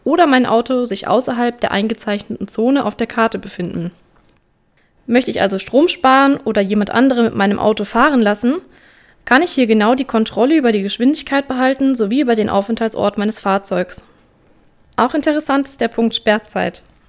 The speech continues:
Hier könnte ich jetzt zum Beispiel sagen, ich möchte nicht, dass das Fahrzeug montags zwischen achtzehn und dreiundzwanzig Uhr bewegt wird und ich würde direkt eine Benachrichtigung bekommen, sobald das Fahrzeug dann doch in diesem Rahmen gefahren wird.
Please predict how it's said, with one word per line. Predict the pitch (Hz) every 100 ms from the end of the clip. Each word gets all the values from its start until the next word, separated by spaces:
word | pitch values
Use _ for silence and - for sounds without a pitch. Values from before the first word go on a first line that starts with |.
| _ _ - -
Hier | 262
könnte | 269 339 349
ich |
jetzt | 285 269 -
zum |
Beispiel | 233 214 - 202
sagen, | 190 214 262
ich | -
möchte | 226 220 208
nicht, | 240 -
dass | -
das | 214 -
Fahrzeug | 208 202 196 202
montags | 208 254 285 277 -
zwischen | 208 202 -
achtzehn | - - - 214
und | 202
dreiundzwanzig | 190 208 202 202 202 208 -
Uhr | 190
bewegt | 185 202 220
wird | 254 294 339 - - - -
und | 277 339
ich | -
würde | 269 269
direkt | 233 208 202
eine | - 190
Benachrichtigung | 202 185 220 - - 262 262
bekommen, | 254 254 247 247 247
sobald | 202 196 190
das | 196
Fahrzeug | - 208 247 - 240
dann | - 190
doch | 208 -
in | 254
diesem | 233 208
Rahmen | 180 180 190
gefahren | 240 202 190 170
wird. | 175